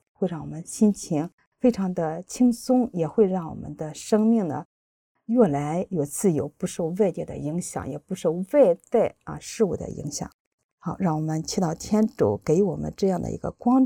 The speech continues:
照啊，让我们去感受到我们这个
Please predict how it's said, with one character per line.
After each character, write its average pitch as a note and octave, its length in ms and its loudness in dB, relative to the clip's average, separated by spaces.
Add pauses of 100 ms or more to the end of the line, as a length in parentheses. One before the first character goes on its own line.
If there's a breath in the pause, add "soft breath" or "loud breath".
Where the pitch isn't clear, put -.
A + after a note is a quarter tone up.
(120)
照 A#3 260 8
啊， E3 240 -12
让 F3+ 200 -4
我 E3 60 -6
们 D#3+ 220 -8
去 - 160 -4 (100)
感 - 240 -4
受 A3+ 240 2
到 - 220 -8 (600)
我 E3 120 0
们 F3 580 -2 (440)
这 A#3+ 100 10
个 D#3 400 4